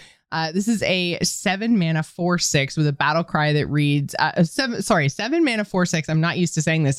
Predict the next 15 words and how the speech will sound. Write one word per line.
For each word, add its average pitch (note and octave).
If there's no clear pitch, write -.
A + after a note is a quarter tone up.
Undead A#3+
minion G#3+
<laughs> -
that, G#3
uh, F3
battle A3+
cry G3+
destroys G#3+
a A#3+
random G#3+
minion, D#3+
minion, G#3+
not E3+
card, D3+
minion, D#3+